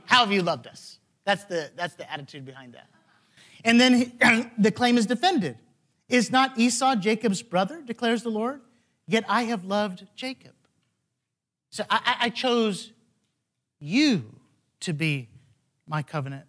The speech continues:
people. Like, I, I married you, right? Not other people. That's, and so he, he defends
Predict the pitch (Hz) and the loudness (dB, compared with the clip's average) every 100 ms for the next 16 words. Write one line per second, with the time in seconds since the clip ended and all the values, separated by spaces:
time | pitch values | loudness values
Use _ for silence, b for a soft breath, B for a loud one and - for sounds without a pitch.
0 | _ _ - 160 - - 131 _ 147 147 | _ _ -8 -8 -10 -20 _ _ -16 -10
1 | 190 196 202 196 226 214 180 147 143 220 | -6 -4 -2 0 2 2 0 -4 -2 2
2 | 247 208 - - _ _ _ _ _ _ | 2 2 -4 -18 _ _ _ _ _ _
3 | 147 180 202 208 208 180 - 220 208 143 | -16 -4 -2 0 0 -2 -2 -2 -2 -6
4 | - 147 170 B B B 180 208 175 196 | -14 -10 -10 B B B -2 0 0 -4
5 | 151 175 143 160 - 220 208 170 151 - | -4 -4 -4 -4 2 2 4 0 0 -2